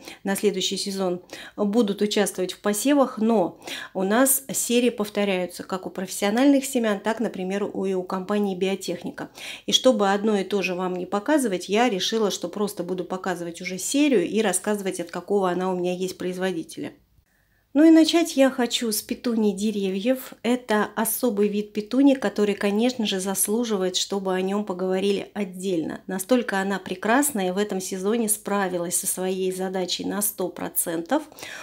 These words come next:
У разных производителей точно так же название разное. У профессиональных семян это серия Tidal, у компании Биотехника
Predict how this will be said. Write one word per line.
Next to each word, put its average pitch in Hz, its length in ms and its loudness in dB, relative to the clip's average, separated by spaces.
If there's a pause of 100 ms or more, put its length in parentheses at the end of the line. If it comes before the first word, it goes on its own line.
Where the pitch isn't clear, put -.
(120)
У 285 240 8
разных 208 420 0
производителей 190 840 -4
точно 196 320 -6
так 180 200 -4
же 180 80 -4
название 185 560 -4
разное. 285 520 2 (420)
У 196 280 4 (140)
профессиональных 190 600 -2
семян 180 320 -6
это 185 160 -10
серия 180 380 -4
Tidal, 202 580 0 (420)
у 208 100 0
компании 185 520 -2
Биотехника 294 760 0